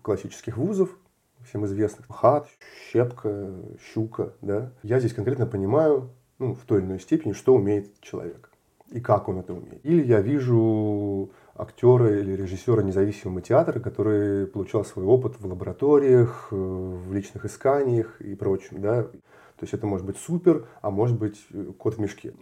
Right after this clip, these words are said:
Он при этом не заперт, он ш-, широких взглядов, он может оперировать разными системами. И здесь большая проблематика. То есть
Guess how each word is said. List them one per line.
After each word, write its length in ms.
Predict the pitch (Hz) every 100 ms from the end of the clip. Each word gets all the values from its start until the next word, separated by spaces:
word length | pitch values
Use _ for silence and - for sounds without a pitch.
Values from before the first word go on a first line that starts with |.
| -
Он 180 | 117 123
при 140 | 117
этом 160 | 113 107
не 80 |
заперт, 340 | 107 104 92 -
он 200 | 95 95
ш-, 160 | - - _
широких 460 | - 110 104 104 95
взглядов, 500 | 95 120 127 107 107
он 100 | 98
может 520 | 98 98 101 - -
оперировать 540 | 78 90 101 104 95
разными 300 | 98 95 98
системами. 500 | 95 101 - - - - _ - - - - _ _
И 100 | 104
здесь 220 | 101 -
большая 340 | 120 104 139
проблематика. 640 | 123 117 110 107 92 - -
То 140 | -
есть 160 | 101